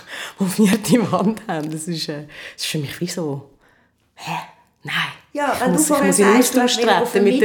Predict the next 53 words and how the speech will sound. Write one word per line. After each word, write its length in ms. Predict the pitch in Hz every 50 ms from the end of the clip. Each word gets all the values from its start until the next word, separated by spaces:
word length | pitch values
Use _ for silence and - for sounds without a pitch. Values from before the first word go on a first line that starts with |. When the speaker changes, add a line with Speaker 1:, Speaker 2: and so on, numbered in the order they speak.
| 214 208
Speaker 2:
vermitteln 80 | 202 -
Speaker 1:
Leuten. 260 | 214 196 185 - 240 -
Speaker 2:
in 40 | -
andere 340 | 214 220 220 220 240 240 240
Länder 600 | 220 214 220 233 247 254 240 247 226 190 190 190
und 160 | 190 214 202 202
Leute, 200 | 214 240 233 -
mit 160 | 226 220 -
Leuten 360 | 226 240 254 254 240 - 214
und 160 | 226 220 220 -
dich 100 | 214 -
austauschen, 720 | 151 240 269 285 - - - 202 202 156 160 160 160 156 156 156 - - - -
Speaker 1:
Ja. 80 | 233 262
Speaker 2:
<clears throat> 160 | - 240 226
dann 120 | 220 202 214
ist 100 | 226 220
es 120 | 233 -
logisch, 320 | 202 208 220 226 240 254 -
dass 120 | - 202 185
eine 100 | 202 190
vierte 380 | - 208 214 214 214 220 208
Wand 240 | 190 196 202 208 - -
da 60 | 208
eigentlich 240 | 202 202 202 202 190
nicht 180 | 202 220 214 208
wahnsinnig 440 | 202 - 226 214 - 208 220 214 -
viel 180 | - 220 220
verloren 380 | - - 220 220 233 240 160 156
Speaker 1:
Ja, 60 | 156 170
Speaker 2:
hat, 40 | 180
Speaker 1:
es 100 | 180 165
ist, 80 | 160 156 -
Speaker 2:
wenn 80 | 202 -
das 0 |
Speaker 1:
es, 140 | 170 - -
Speaker 2:
dein 80 | 196
Speaker 1:
es 140 | 214 - -
Speaker 2:
Naturell 200 | 214 208 208 196
Speaker 1:
behindert 400 | 165 208 233 254 254 277 - -
Speaker 2:
ist. 60 | - 240
Speaker 1:
mich. 200 | 226 185 - -
Es 100 | 185 190
ist 120 | 190 185
wie 80 | 214 214
so, 460 | 208 214 202 190 175 170 160 165 - - - - - - _ _ _ _ _ _ _ _ _
ich 100 | - -
will 80 | 190 190
den 180 | 190 - 185 170
Leuten 220 | 185 185 180 -
in 80 | 175 180
die 60 | -
Augen 340 | 165 170 233 269 262 269 262 269
schauen. 500 | 269 214 160 143 - 156 143 - -